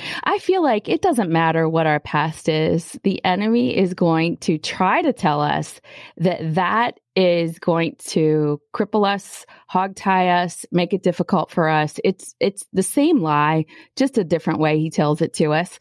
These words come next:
So I had to figure out that, my, you know, your No More Perfect lineup is so the Gresh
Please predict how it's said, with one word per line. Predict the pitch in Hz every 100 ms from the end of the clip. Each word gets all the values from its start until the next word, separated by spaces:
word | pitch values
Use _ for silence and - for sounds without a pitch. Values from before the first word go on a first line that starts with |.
| - - -
So | - 214 196 -
I | 240
had | 269 254
to | 220
figure | 226 180 175
out | 160 165 - -
that, | 160 151 - _ _ _ -
my, | 175 -
you | 185
know, | 165 165
your | 180 214
No | 190 180
More | 175 160
Perfect | 170 160 - 123 - - -
lineup | 170 160 147 143 - -
is | 165 156 -
so | - 180 196 208 202
the | 185
Gresh | 160 147 147 -